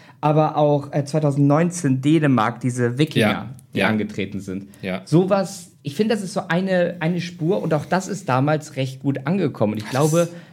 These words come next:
Speaker 1: da
Speaker 2: ja.
Speaker 1: fällt das so mit rein und da kann man eine richtig gute Bühnenperformance machen, wofür Deutschland eigentlich nicht bekannt ist. Aber das
Speaker 2: Ah.
Speaker 1: könnte klappen.
Speaker 2: Higher Grounds, ne, mit Dänemark da.
Speaker 1: Genau, Higher
Speaker 2: Ja.
Speaker 1: Grounds.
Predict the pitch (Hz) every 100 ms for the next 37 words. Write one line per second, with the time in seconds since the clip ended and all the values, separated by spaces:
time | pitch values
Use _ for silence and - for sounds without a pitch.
0 | - - 120 113 135 139 139 156 135 120
1 | 131 175 127 98 135 135 123 120 170 -
2 | 170 170 147 139 131 185 170 123 - 113
3 | 101 98 - 107 110 151 170 113 - 117
4 | 113 117 110 - 117 110 110 113 113 107
5 | 131 151 - 127 - - _ _ _ _
6 | _ _ - 127 117 117 107 98 92 127
7 | 139 190 214 190 90 - - _ - 120
8 | 127 120 107 110 123 110 - 104 156 131
9 | 123 98 95 92 92 - 98 139 120 110
10 | 123 113 98 98 90 -